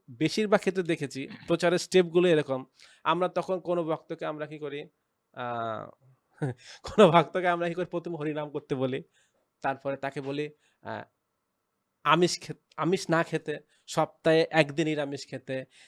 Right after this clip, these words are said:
তারপরে দুদিন করতে, তারপর আস্তে আস্তে প্রসাদ খেতে বলি, একাদশী করতে বলি, দ্বাদশীর দিনে প্রসাদ খেতে বলি। এভাবে করতে করতে না, যখন পাঁচ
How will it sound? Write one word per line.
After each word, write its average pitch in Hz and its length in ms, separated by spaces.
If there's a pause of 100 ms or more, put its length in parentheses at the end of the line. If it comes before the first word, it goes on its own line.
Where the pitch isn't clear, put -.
(100)
তারপরে 139 260
দুদিন 165 400
করতে, 147 360
তারপর 165 200
আস্তে 160 200
আস্তে 170 80
প্রসাদ 170 300
খেতে 156 280
বলি, 139 380
একাদশী 170 400
করতে 147 300
বলি, 131 320 (400)
দ্বাদশীর 156 440
দিনে 160 180
প্রসাদ 156 200
খেতে 147 220
বলি। 151 160
এভাবে 202 140
করতে 226 240
করতে 233 220
না, 175 180 (360)
যখন 202 240
পাঁচ 196 260